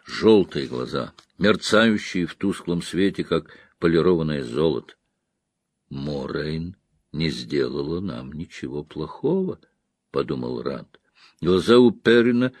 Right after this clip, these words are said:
когда они уходили из двуречья, были такими же, ну, темно-карими, как и у Мэтта. Ранд представления не имел о том, каким образом изменился их цвет. Перрин не хотел говорить об этом,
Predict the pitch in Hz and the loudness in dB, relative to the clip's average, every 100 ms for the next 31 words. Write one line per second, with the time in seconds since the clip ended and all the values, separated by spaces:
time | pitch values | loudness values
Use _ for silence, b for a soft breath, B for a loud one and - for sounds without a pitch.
0 | b b 76 76 87 87 87 87 78 87 | b b -2 4 4 4 2 0 2 0
1 | 80 85 78 76 69 76 80 87 - 67 | 2 0 0 -2 -2 0 2 2 0 -4
2 | 80 78 69 B B B 78 - 101 98 | -2 -2 -4 B B B -2 2 2 2
3 | 82 90 85 80 b b _ - - 71 | 0 2 0 -2 b b _ -14 -8 -6
4 | 60 62 - - 85 90 82 73 - 67 | -6 -8 -10 -2 2 2 0 -4 -4 -6
5 | - 69 64 - 78 110 101 - 64 57 | -6 -10 -10 -8 -2 0 0 -4 -6 -6
6 | _ _ _ _ _ _ _ - 76 82 | _ _ _ _ _ _ _ -6 -2 2
7 | 110 117 107 - - b b 92 - - | 4 4 2 -2 -16 b b -4 -2 -2
8 | 73 98 127 131 131 123 117 113 92 - | 2 2 0 -2 0 2 2 2 0 0
9 | 82 - 170 190 113 73 - 78 73 b | -4 -2 2 2 2 0 -2 -4 -6 b
10 | 90 76 87 78 67 57 - 62 - - | -6 -2 0 0 -2 -8 -10 -10 -12 -12
11 | 78 67 64 - _ _ _ _ _ 110 | -8 -6 -8 -12 _ _ _ _ _ 4
12 | 113 110 120 123 113 117 98 101 95 95 | 6 6 6 4 4 2 4 4 4 4
13 | 95 113 117 135 135 139 | 4 4 4 4 2 -2